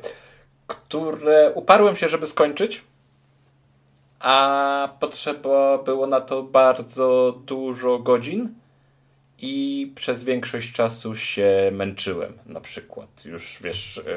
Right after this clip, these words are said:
chcąc tylko po prostu dobić do, do napisów końcowych. E, nie wiem, teraz mi się tak przypomina taka gra Ancestors, The Humankind Odyssey.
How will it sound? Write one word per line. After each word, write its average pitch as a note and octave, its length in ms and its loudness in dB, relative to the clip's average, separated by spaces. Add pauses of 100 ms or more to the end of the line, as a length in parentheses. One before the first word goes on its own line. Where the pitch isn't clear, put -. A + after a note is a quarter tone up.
(280)
chcąc C#3 480 -2
tylko A2+ 380 -2
po A#2 100 -8
prostu G#2 400 -6
dobić F#2+ 640 2
do, F2+ 200 -4
do F2+ 220 -10
napisów F2 460 -12
końcowych. F2 500 -10 (560)
E, F2+ 200 -4
nie F#2 220 -4
wiem, E2 160 -10
teraz F2 280 -6
mi F2+ 80 -12
się F2+ 120 -8
tak - 200 -6
przypomina F2+ 580 -10
taka E2+ 320 -8
gra F2 200 -4
Ancestors, F2+ 880 -6 (120)
The E2 220 -8
Humankind F2+ 680 -8
Odyssey. A#2 680 -6